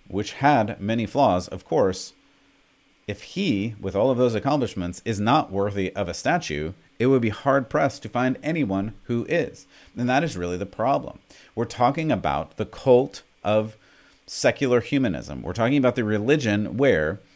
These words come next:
you have to follow all of the rules. You have to live up to the standards that the priests of this religion have set.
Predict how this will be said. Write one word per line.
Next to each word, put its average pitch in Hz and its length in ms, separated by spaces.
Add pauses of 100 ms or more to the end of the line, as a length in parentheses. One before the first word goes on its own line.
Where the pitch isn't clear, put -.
(160)
you 113 180
have - 480
to 143 140
follow 123 380
all 117 260
of 107 120
the 101 100
rules. 98 480
You 110 120
have 131 460
to 127 140
live 110 200
up 110 180
to 113 100
the 98 80
standards 95 720
that 92 220
the 82 60
priests 120 460
of 104 220
this 104 180
religion 101 440
have 87 220
set. 131 460